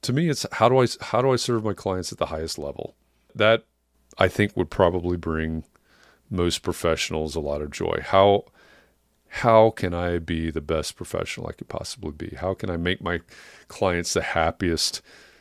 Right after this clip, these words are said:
they could possibly be? And of course, that spills over into referrals and, you know, it's a whole other conversation, but, but it's not easy. Well,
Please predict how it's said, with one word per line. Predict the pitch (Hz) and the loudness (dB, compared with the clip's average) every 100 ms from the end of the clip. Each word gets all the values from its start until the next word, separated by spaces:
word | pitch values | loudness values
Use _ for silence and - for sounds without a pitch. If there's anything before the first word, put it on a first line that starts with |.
| _ _ - | _ _ -2
they | 87 | -2
could | - 92 | -2 -2
possibly | 92 82 - 82 85 | 0 0 -2 -4 -6
be? | 78 87 80 | -2 -2 -2
And | 78 | -6
of | 78 | -6
course, | - 82 | -8 -4
that | - - | -4 -4
spills | - - 80 80 | -4 -4 -4 -4
over | 76 76 78 | -4 -6 -10
into | 78 82 | -8 -10
referrals | 78 78 80 76 78 78 78 | -8 -8 -8 -6 -4 -4 -6
and, | 73 73 _ _ _ _ _ _ _ _ - | -10 -14 _ _ _ _ _ _ _ _ -10
you | 78 | -8
know, | 76 | -8
it's | - | -8
a | |
whole | - 82 82 - | -2 0 -2 -2
other | 85 82 | -4 -4
conversation, | - 85 78 - 92 92 - 78 | -6 -8 -8 -6 -4 -6 -8 -10
but, | 76 80 - _ _ _ _ _ _ _ _ | -6 -6 -8 _ _ _ _ _ _ _ _
but | 107 | -2
it's | 98 | 0
not | 120 123 | 0 0
easy. | 95 78 78 87 _ _ _ _ _ _ _ _ _ _ _ _ _ - | -2 -4 -8 -12 _ _ _ _ _ _ _ _ _ _ _ _ _ -8
Well, | 80 80 127 | 0 4 2